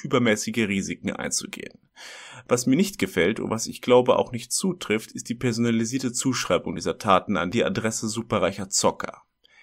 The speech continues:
Die, die da zocken, sind nicht dieselben wie die, mit deren Geld sie zocken. Das eine sind Manager, das andere sind Kapitaleigner. Manchmal fallen beide Posten in einer Position zusammen,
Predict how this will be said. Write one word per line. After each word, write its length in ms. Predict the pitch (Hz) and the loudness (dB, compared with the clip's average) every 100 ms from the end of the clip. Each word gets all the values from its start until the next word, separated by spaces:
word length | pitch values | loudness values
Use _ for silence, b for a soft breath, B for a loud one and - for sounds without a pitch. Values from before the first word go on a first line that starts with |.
| b b b _ 117 | b b b _ -6
Die, 380 | 151 160 107 | 0 2 2
die 160 | 110 123 | 0 0
da 240 | 120 113 | 2 2
zocken, 560 | - - 147 - 95 98 | 2 4 2 2 -2 -4
sind 520 | - 107 127 131 127 113 | -8 -4 0 0 -2 -2
nicht 240 | 107 - | -2 -2
dieselben 560 | 107 110 101 107 117 110 | -2 2 2 2 -2 -2
wie 120 | 98 | -4
die, 440 | 117 120 123 - _ | -4 -4 -4 -8 _
mit 240 | 107 98 | -6 2
deren 300 | 113 107 107 | 2 2 0
Geld 280 | 127 120 - | 2 2 0
sie 200 | - 87 | -10 -8
zocken. 420 | - 78 - - - _ _ b b b b b b b - | -2 -2 -2 -10 -16 _ _ b b b b b b b 4
Das 240 | 123 123 | 4 4
eine 320 | - 147 156 | 4 4 4
sind 200 | 131 135 | 2 2
Manager, 600 | 143 160 156 151 151 151 - | 2 2 2 2 2 2 0
das 200 | - - | 0 2
andere 400 | - 127 127 127 | 2 2 2 0
sind 200 | 120 117 | -2 -4
Kapitaleigner. 1080 | 123 117 120 127 98 - - - - - - _ B B 127 | -6 -8 -2 2 2 0 -4 -6 -8 -8 -16 _ B B 0
Manchmal 380 | 131 165 - 170 | 2 2 4 2
fallen 400 | 170 143 131 113 | 4 4 4 6
beide 260 | 113 127 127 | 6 6 4
Posten 440 | - 123 - 120 | -2 -2 0 0
in 80 | 107 | 0
einer 260 | - 107 | 2 2
Position 520 | 107 123 117 110 113 104 | 2 -2 -4 -2 -2 -2
zusammen, 600 | 110 113 117 147 170 | -2 4 4 4 0